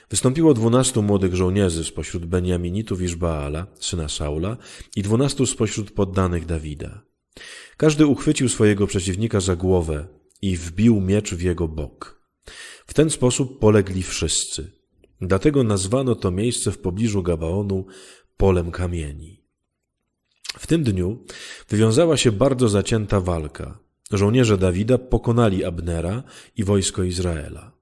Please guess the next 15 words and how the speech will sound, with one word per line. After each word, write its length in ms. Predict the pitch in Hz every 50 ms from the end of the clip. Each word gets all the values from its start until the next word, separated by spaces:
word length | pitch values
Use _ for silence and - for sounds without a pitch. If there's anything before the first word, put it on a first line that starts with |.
| _ _ _ _ - - - - - - - - -
Było 200 | 117 143 185 170
tam 200 | - 147 135 120
też 240 | - 110 - - -
trzech 300 | - - 139 123 - -
szynu-, 460 | - - 127 117 107 98 101 - -
synów 400 | - - 120 110 98 85 - -
Serui: 640 | - 110 101 101 98 92 87 80 76 71 69 - - _ _ -
Joab, 520 | 90 85 101 110 117 127 135 139 139 - - -
Abiszaj 640 | 92 85 90 90 90 - - 92 92 101 113 131 -
i 160 | 117 117 -
Asael. 640 | 107 95 - - 98 82 78 73 71 64 58 55 - _ _ _ _ _ - - - - - - - - - -
Asael 380 | 98 92 - - 226 202 143 117
biegał 380 | 104 110 143 160 135 127 107
tak 240 | - - 139 139 -
szybko, 760 | - - - 107 - - - - - 82 82 98 117 -